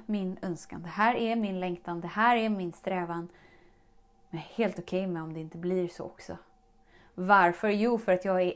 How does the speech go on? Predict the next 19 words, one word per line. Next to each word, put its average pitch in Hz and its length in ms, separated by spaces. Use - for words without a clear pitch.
ett - 400
med 175 300
allt. 185 360
Jag 175 80
är 170 60
connectad 175 680
i 175 120
mig 170 420
och 170 120
jag 160 200
vet 170 800
att - 120
jag - 100
alltid 175 340
kommer 170 180
vara 170 360
på 170 160
rätt 170 380
plats - 420